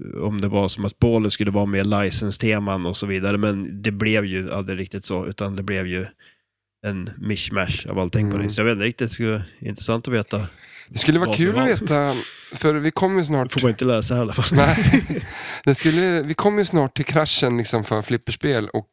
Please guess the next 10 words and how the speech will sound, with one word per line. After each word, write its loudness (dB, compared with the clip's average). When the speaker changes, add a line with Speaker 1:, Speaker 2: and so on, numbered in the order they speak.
Speaker 1:
Mm. 2
Speaker 2:
eh, -6
då 2
också 0
kraschen 0
för, -2
för -2
Pa-, 0
Pat. 0
Speaker 1:
Ja. 2